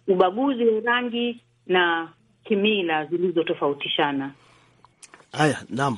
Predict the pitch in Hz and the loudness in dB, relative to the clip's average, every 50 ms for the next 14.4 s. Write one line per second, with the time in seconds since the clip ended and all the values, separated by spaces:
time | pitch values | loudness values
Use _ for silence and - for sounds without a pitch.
0 | 85 - - 101 117 127 127 123 - - 156 151 131 127 120 123 139 143 131 123 | -6 -10 -8 -6 -4 -2 -2 -4 -2 -2 0 0 0 0 -2 -2 -2 -2 -2 -2
1 | - 127 123 123 120 113 113 113 127 123 120 107 - - 120 113 110 104 101 - | 0 0 0 0 0 -2 0 2 2 2 2 0 -4 -8 -6 -4 -4 -4 -4 -4
2 | - - 135 131 127 113 - - - 127 123 - - - - 123 123 127 113 110 | -2 0 2 2 2 0 -2 -2 -2 -2 -2 -2 -2 0 2 2 2 2 0 -2
3 | - 135 123 117 110 110 110 113 113 123 123 123 117 113 110 110 123 123 120 113 | 0 0 0 0 0 -2 -2 0 0 0 0 2 0 0 -2 -2 -2 -2 -2 -2
4 | 110 - 123 117 127 120 120 139 151 147 147 135 123 131 131 127 120 120 117 113 | -4 -4 -4 -4 -4 -2 0 2 2 2 2 2 2 2 2 2 2 0 0 0
5 | 127 120 117 110 - - 131 120 117 113 107 101 98 92 90 85 - 117 110 104 | 0 0 0 0 -2 -2 -4 -2 -4 -4 -2 -4 -4 -4 -4 -4 -4 -4 -4 -4
6 | 98 107 - - - - - - - - - - 147 151 151 165 170 165 180 139 | -6 -8 -12 -12 -14 -14 -12 -12 -14 -14 -6 -2 0 2 2 2 2 2 2 4
7 | 170 156 139 139 - - - - 143 135 139 170 202 208 180 185 180 - 175 160 | 6 6 6 4 0 -8 -10 -4 0 4 6 6 6 6 6 4 2 4 6 4
8 | 151 - - 185 170 160 147 143 139 - - - 165 151 139 127 120 110 - - | 4 4 2 2 4 4 4 4 2 0 0 4 6 6 6 6 4 0 -4 -6
9 | - 139 135 131 123 123 131 131 131 147 143 139 135 123 117 117 123 127 127 123 | -6 -4 -2 0 0 0 -2 0 2 4 4 4 4 4 2 2 2 0 0 0
10 | - - - 160 151 135 135 131 120 117 - - - 131 123 120 113 104 - - | -2 -4 -4 -4 -2 2 2 2 2 2 0 -2 -2 -2 -2 0 -2 -4 -6 -8
11 | - - 127 123 139 143 135 - - 120 113 - 139 127 117 120 120 117 120 135 | -12 -10 0 4 6 6 6 4 0 -2 0 0 0 0 0 0 -2 0 2 2
12 | 131 135 131 123 120 110 - 190 180 170 185 180 196 226 - 180 170 160 165 180 | 2 2 2 0 -2 -2 0 2 2 4 4 4 4 4 6 6 4 6 6 6
13 | 175 170 151 147 135 135 131 135 135 143 139 156 147 147 151 151 147 135 - - | 6 4 4 2 2 0 0 0 0 0 2 4 4 4 4 2 0 -2 -2 -4
14 | 139 139 143 131 120 117 113 | -2 -2 0 0 0 0 -2